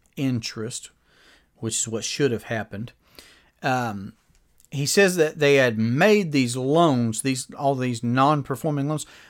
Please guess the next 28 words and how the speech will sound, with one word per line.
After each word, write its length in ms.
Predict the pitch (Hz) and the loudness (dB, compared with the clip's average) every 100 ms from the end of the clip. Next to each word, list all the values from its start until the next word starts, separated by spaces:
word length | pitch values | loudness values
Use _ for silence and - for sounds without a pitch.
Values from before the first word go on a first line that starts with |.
| _ | _
these 240 | 135 165 170 | 0 0 2
loans 680 | 196 247 233 175 139 139 - | 4 6 6 4 2 0 0
they 140 | 135 | 0
had 120 | 120 | 2
made 300 | 127 151 160 | 2 0 -2
to 100 | 147 | -4
themselves 1040 | 123 117 110 - - 214 151 113 120 117 - - 156 120 - | -4 -4 -4 -4 4 6 6 4 -2 -6 -12 -16 -16 -16 -12
for 240 | - 120 110 110 _ | -4 -2 -4 -10 _
oil 320 | 160 143 120 110 | 6 6 6 0
prospects, 960 | - 123 110 - - 101 - - - | -4 -4 -4 -8 -8 -10 -10 -12 -12
spe-, 340 | - - 127 - | -14 -12 -10 -10
speculative 760 | - 143 117 147 139 127 120 _ _ _ _ - | -6 -6 -2 0 0 0 -4 _ _ _ _ 4
oil 360 | 156 151 143 | 8 10 8
investments 720 | 123 117 120 110 - 107 - | 4 2 0 -2 -6 -8 -8
that 200 | 120 123 | -10 -8
they 180 | 117 110 | -6 -6
had, 280 | 104 110 - _ _ _ | -6 -8 -10 _ _ _
had 200 | - 120 | -6 -2
made 380 | 110 107 104 104 147 | 0 0 -2 -8 -8
that 260 | 127 120 - _ _ _ - | -4 -4 -6 _ _ _ -6
did 200 | 135 120 | 0 0
not 300 | 117 120 117 | 0 -2 -2
do 420 | 131 127 110 127 - _ _ _ - | 0 0 -2 -6 -14 _ _ _ -8
what 280 | 123 120 | -4 -2
they 200 | 123 117 | 0 0
had 200 | 113 120 | 2 -2
expected 720 | 104 101 - - 127 123 107 | -4 -8 -10 -6 -6 -6 -8
them 340 | 113 110 104 | -6 -8 -10